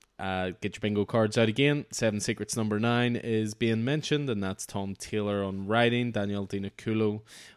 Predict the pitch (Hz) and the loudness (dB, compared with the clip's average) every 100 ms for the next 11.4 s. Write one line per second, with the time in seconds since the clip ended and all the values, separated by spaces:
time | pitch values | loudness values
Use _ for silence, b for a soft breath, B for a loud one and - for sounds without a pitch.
0 | - 92 95 95 - 135 131 - 101 101 | -12 -8 -6 -6 -2 0 -2 -6 -4 -2
1 | 101 104 95 95 95 98 98 95 92 95 | -4 -4 -4 -4 -4 -4 -4 -6 -6 -10
2 | - - 131 127 123 - - 107 107 110 | -6 -2 2 2 0 -4 -4 0 0 0
3 | 107 - b b b b b b b _ | -4 -10 b b b b b b b _
4 | - - 143 196 208 165 143 117 123 113 | -18 -4 4 8 8 6 4 2 2 2
5 | 107 104 104 - 98 107 98 98 95 - | 2 2 0 -2 -2 -2 -2 -2 -4 -2
6 | 98 98 98 98 - 101 101 107 90 107 | -4 -2 -4 -6 -4 -4 -2 -4 -2 -2
7 | 101 110 117 139 143 - 110 - 107 107 | 0 2 4 4 2 0 0 0 -4 -2
8 | 104 107 - 107 101 98 95 - 107 107 | -2 -2 -2 -2 -2 -4 -4 -4 -4 -2
9 | 110 101 104 123 - 110 - 110 104 98 | 0 0 0 -2 -2 -6 -2 -2 -2 -4
10 | - 98 - 107 - 92 95 90 101 98 | -4 -4 -4 -4 -4 -6 -6 -6 -4 -4
11 | 98 104 - 104 | -4 -6 -6 -8